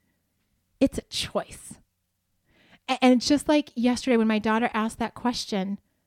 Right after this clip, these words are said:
"Mom, when was the last time Dad offended you?" And I'm like, I, I, like, s-, you guys can't see right now, I'm making a puzzled look on my face. Because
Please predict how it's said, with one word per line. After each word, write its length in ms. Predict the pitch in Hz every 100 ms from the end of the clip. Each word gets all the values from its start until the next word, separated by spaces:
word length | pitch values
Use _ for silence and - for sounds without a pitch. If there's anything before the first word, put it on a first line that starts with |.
| _ _ -
"Mom, 220 | 262 240
when 140 | 247
was 40 | 254
the 60 |
last 160 | 254 247
time 160 | 254 226
Dad 200 | 233 233
offended 380 | - 240 240 208
you?" 220 | - 208 _ _ -
And 80 | 208
I'm 60 |
like, 260 | 208 185 - _ _ _ _ _ -
I, 120 | 202
I, 100 | - 226
like, 180 | 220 208
s-, 200 | 196 -
you 160 | 226 208
guys 140 | 220
can't 200 | - 220
see 80 | 220
right 120 | 190
now, 100 | 185
I'm 80 | 190
making 200 | 196 208
a 60 | 185
puzzled 280 | 220 208 196
look 120 | 226
on 80 | 202
my 100 | 190
face. 340 | 190 185 - - - - - _ _ _ -
Because 180 | 247